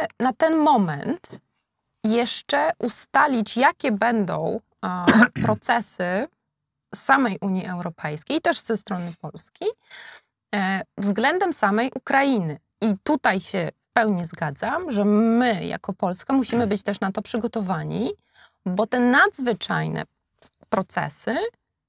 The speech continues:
ska-, w skali europejskiej będą miały miejsce.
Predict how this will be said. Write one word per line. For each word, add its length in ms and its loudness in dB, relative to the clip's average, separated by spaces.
ska-, 500 -4
w 60 -10
skali 420 2
europejskiej 800 -2
będą 360 4
miały 300 0
miejsce. 540 -8